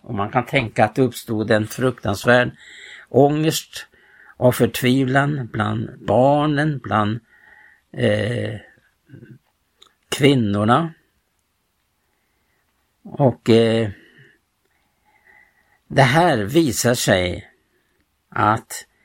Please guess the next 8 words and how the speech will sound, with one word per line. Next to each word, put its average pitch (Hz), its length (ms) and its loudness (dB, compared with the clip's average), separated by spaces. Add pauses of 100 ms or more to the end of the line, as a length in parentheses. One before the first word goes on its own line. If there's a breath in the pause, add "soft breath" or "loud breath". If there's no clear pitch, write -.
(340)
detta 135 560 2
under 123 560 0
sker 104 720 -2
på 170 100 6
grund 110 400 2
av 131 180 0 (120)
en 156 460 2 (120)
människas 131 840 0